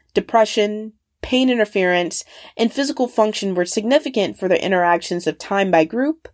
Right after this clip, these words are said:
with the largest between-group differences at follow-up for depression, pain interference, and physical function,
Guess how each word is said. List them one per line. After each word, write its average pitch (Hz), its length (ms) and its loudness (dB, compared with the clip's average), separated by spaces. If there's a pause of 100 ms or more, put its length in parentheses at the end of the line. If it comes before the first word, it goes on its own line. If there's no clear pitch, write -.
(300)
with 240 160 2
the 220 80 0
largest 285 420 0
between-group 277 720 -2
differences 196 680 -2
at - 260 0
follow-up 214 420 6
for - 140 -2
depression, 277 720 -2 (380)
pain 277 260 0
interference, 160 720 0 (240)
and 190 160 -2
physical 196 320 -2
function, 175 640 0